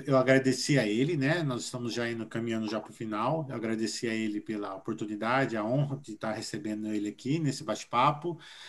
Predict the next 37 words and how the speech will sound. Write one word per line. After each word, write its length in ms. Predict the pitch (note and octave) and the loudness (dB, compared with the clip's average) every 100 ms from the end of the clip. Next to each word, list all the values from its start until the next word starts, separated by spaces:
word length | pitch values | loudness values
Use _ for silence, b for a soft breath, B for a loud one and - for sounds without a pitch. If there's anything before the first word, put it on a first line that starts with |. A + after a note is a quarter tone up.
| B B B | B B B
E 260 | B2+ D3 E3 | 4 6 6
pedi 220 | E3 D#3 | 4 2
pra 100 | E3+ | 2
ele 100 | D#3+ | 4
deixar 200 | D#3 D3+ | 2 2
uma 140 | C#3+ | 2
mensagem 380 | C#3 C#3+ C#3 C#3+ | 2 4 4 2
final. 600 | - E3 C#3 D#3 - - b b b b | 0 2 4 4 2 -6 b b b b
E, 520 | B2+ C#3 D3+ D#3 C#3 - | 2 6 8 6 4 0
basicamente, 720 | C#3+ D#3+ D#3+ F3 D3+ E3+ E3+ | 4 4 4 2 4 2 4
ele 160 | F#3 D#3 | 4 4
tá 200 | D3 D3 | 4 0
falando 340 | D3+ E3 E3 | 4 4 4
que 80 | E3+ | 4
a 40 | D3+ | 0
gente 200 | C#3 - | 0 -6
precisa, 540 | - E3 D3+ E3 D3 - C3+ | -6 0 6 6 4 -4 -8
é, 180 | B2 A2+ A2+ B2 | -4 -2 -2 -2
a, 80 | A2 | -4
pass-, 300 | - B2 - | 2 2 2
passando 460 | - B2+ - E3+ | -2 0 4 4
essa 240 | E3+ D3 C#3 | 4 2 0
fase 420 | - C3 C3 A2+ | 4 6 6 6
aí 160 | A2+ B2+ | 2 2
pós-covid, 800 | - A#2+ A#2 A#2+ G#2 A2+ C3+ | 2 0 0 -6 -2 0 4
a 40 | C3+ | 2
gente 220 | A#2+ B2+ | 2 -4
precisa 300 | - C#3 C3 | -4 2 4
lutar 380 | C3 B2+ - A#2+ | 6 4 2 2
aí 120 | B2 | 2
pela 220 | A#2+ A#2+ | 2 0
nossa 280 | A#2 A2+ - | 0 -4 -2
área, 420 | G#2 B2+ C#3 C3+ | 2 4 6 6
lutar 380 | B2+ B2 A#2+ A#2+ | 4 2 2 0
pela 180 | A#2+ A2+ | 0 -2
nossa 260 | A2+ G#2 G#2+ | -4 -4 0
arte, 560 | A2+ C3 C#3 - C#3+ | 4 6 4 2 0